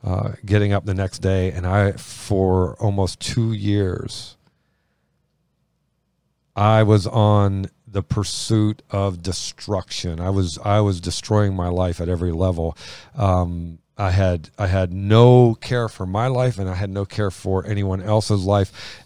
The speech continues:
And to the point where my, my best friends looked at me and they said, "John, uh, we can't hang out with you anymore, dude. You are, you are too crazy, too unpredictable, and we can't be a part of that." So now I'm even more alone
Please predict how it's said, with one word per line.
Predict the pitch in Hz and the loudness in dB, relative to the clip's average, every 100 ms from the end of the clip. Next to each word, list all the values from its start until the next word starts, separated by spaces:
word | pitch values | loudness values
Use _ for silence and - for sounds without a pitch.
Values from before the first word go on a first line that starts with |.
| - | -2
And | 110 101 95 | 2 2 2
to | 107 | 0
the | |
point | 90 117 113 | 2 2 2
where | 110 101 95 | 2 2 2
my, | 98 92 90 85 - | 0 0 -2 -4 -8
my | 98 90 87 | -6 -4 -2
best | 85 101 - | 0 -2 -2
friends | 101 98 92 87 | -2 0 -2 -2
looked | 98 - | -2 -2
at | 95 | -4
me | 92 87 | -4 -4
and | 87 | -4
they | 87 | -6
said, | - 90 80 | -4 -4 -4
"John, | 85 92 92 87 - - - - - | -2 -2 -2 -4 -10 -20 -20 -20 -8
uh, | 104 92 | -6 -2
we | 107 | -2
can't | 98 107 90 | -2 -2 -4
hang | 92 95 | -6 -6
out | 95 107 | -8 -8
with | 95 | -6
you | 113 | -6
anymore, | - - - - | -6 -8 -10 -10
dude. | 55 60 60 53 | -8 -8 -8 -6
You | 57 58 | -6 -4
are, | 55 101 95 - _ _ _ _ | -6 -8 -10 -14 _ _ _ _
you | 110 107 101 | -6 -2 0
are | 98 87 - | 0 -2 -6
too | - 110 107 98 | -6 -2 -2 -4
crazy, | - 98 98 95 87 92 90 82 90 | -6 -2 -2 -2 -4 -6 -6 -8 -10
too | - 120 117 | -2 2 2
unpredictable, | 110 104 104 95 101 98 101 90 95 92 87 85 82 - | 0 -4 -4 -4 -4 -4 -6 -4 -2 -2 -2 -4 -10 -12
and | 87 87 87 85 82 85 92 | -8 -4 -4 -6 -8 -14 -8
we | 92 | -8
can't | - 92 78 | -6 -10 -8
be | 78 | -8
a | 80 | -10
part | - 82 78 | -8 -8 -6
of | |
that." | 80 80 | -8 -10
So | - | -8
now | 85 92 92 | -6 -4 -2
I'm | 85 | -4
even | 82 80 | -6 -8
more | 80 85 80 | -8 -6 -6
alone | 90 98 101 | -6 -8 -10